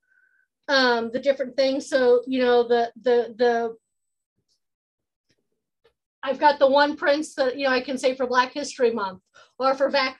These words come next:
Valentine's Day or Saint Patrick's Day. The Saint Patrick's Day, I'll say, "These are great if you're a Notre Dame or Irish fan,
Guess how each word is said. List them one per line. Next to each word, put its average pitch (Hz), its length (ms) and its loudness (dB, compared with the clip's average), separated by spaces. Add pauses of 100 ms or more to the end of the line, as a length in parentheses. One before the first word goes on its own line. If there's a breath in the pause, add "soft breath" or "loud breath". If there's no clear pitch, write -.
Valentine's 247 760 0
Day 214 200 -6
or 240 60 -2
Saint 262 280 -6
Patrick's 302 560 -2
Day. 196 380 -8 (460 soft breath)
The 254 80 -2
Saint 254 260 -2
Patrick's 330 520 0
Day, 277 420 4
I'll 277 180 -4
say, 269 360 0
"These 294 280 -6
are 285 100 -4
great 269 480 -2
if 269 220 -2
you're 262 200 2
a 254 60 -2
Notre 262 320 -2
Dame 269 400 0
or 254 140 -2
Irish 262 560 -2
fan, 190 340 -10